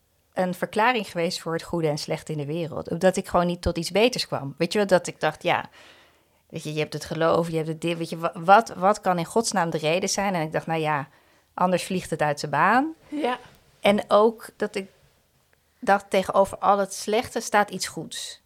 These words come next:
Speaker 1: Het is
Speaker 2: Oh
Speaker 1: wel
Speaker 2: ja,
Speaker 1: in evenwicht.
Speaker 2: andersom dus.
Speaker 1: Weet je,
Speaker 2: Ja,
Speaker 1: dus, dus ook
Speaker 2: ja.
Speaker 1: op die manier.
Speaker 2: Ja.
Speaker 1: Dus als kind heb ik dat al heel lang geloofd als een soort, ehm, "Dit is de beste reden die ik tot nu toe heb gehoord."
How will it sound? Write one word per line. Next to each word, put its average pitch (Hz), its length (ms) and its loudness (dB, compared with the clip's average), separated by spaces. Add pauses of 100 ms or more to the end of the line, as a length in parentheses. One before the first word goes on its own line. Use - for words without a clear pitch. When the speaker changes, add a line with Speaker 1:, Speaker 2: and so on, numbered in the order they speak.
(120)
Speaker 1:
Het - 120 -6
is 185 120 0
Speaker 2:
Oh 165 60 -4
Speaker 1:
wel 247 240 10
Speaker 2:
ja, 240 120 10
Speaker 1:
in 196 60 4
evenwicht. 254 440 6
Speaker 2:
andersom 220 260 0 (100)
dus. 190 280 -4
Speaker 1:
Weet 185 160 0
je, 214 80 0
Speaker 2:
Ja, 254 80 0
Speaker 1:
dus, 277 140 -6
dus 196 240 -4
ook 202 140 4
Speaker 2:
ja. 277 80 2
Speaker 1:
op 180 140 -2
die 220 140 -2
manier. 143 520 -6
Speaker 2:
Ja. 226 160 -2
Speaker 1:
Dus - 160 -2
als - 220 -2
kind 269 280 -2
heb 277 160 -4
ik 254 120 -8
dat 240 220 -6
al - 60 -10
heel 247 300 2
lang 196 320 -2 (1000)
geloofd 165 800 0
als 170 280 -2
een 165 100 -10
soort, 170 400 -10 (520)
ehm, 156 460 -6 (1300)
"Dit 170 120 -8
is 170 120 -4
de 160 80 -8
beste 160 380 -4
reden 147 520 -4
die 156 100 -6
ik 156 80 -8
tot 160 140 -6
nu 165 120 -2
toe 165 140 -8
heb - 140 -4
gehoord." 160 580 -2